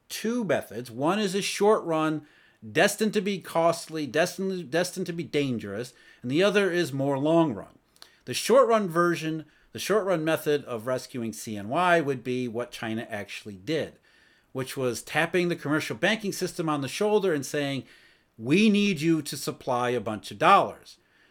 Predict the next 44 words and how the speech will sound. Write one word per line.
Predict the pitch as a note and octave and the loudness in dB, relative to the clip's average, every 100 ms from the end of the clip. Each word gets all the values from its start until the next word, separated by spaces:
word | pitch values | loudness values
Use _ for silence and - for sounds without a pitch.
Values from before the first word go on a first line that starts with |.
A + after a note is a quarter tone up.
| _ - | _ 0
But | C3 | 4
that | A#3+ | 6
doesn't | C4+ A3+ G3+ | 6 2 2
mean | A3+ G3 | 2 2
necessarily | G#3 F3 - F#3 F3 D3 | 0 -2 -2 0 0 -2
selling | - E3 E3+ E3 | 0 2 2 0
the, | C#3+ | -2
the | C#3+ C3+ B2+ | -4 -4 -6
foreign | - D#3 C#3+ | -2 0 0
assets | C#3+ C#3 A#2+ | 0 -4 -6
they | B2+ | -6
have | G#2 A#2+ | -4 -4
on | A2 | -4
their | G#2 | -6
balance | F#2 A3 A3 - | -2 -2 -2 -4
sheet, | D3+ B2+ | -8 -6
although | B2 C#3 | -6 -2
that | C#3 D#3+ | -2 -2
can't | - E3 A#2 | -2 -4 -4
be | C3 | -6
ruled | A#2+ A#2 A2 | -4 -4 -4
out | G#2+ A#2+ | -6 -2
either. | A3 A3+ C#3 C3 A#2+ _ _ _ _ _ | 2 2 2 -2 -4 _ _ _ _ _
It | C#3+ | -6
has | D#3 D#3 C#3 | 0 0 0
been, | D3 C#3+ C3+ | -2 -2 0
as, | B2+ | -4
as | B2 C#3 A#2+ | -4 -4 -2
was | C3 | -4
observed | A#2+ G#2+ D#3 E3+ F3 E3+ | -4 -2 2 2 2 -2
and | B2 A#2+ | -6 -2
noted | C#3 C3+ A#2+ | -2 -2 -4
in | A2 | -4
the | |
media, | A2+ G3 G3 F3 E3+ D#3+ - _ _ - | -2 -2 0 0 0 -2 -6 _ _ -12
commercial | C#3 D#3+ - F3+ | -2 -2 0 -4
banks | C3+ B2+ B2+ A#2+ - | -2 -2 -2 -4 -10
borrowing | A2 A2 G#2+ G#2+ A2 G#2+ | -12 -6 -4 -4 -6 -8
in | G2 G2 | -10 -12
the | G2+ | -10
swaps | - C#3 C3 - | -4 -2 -2 -8
market, | G2 - E2 | -14 -14 -20
which | |
you | - | -20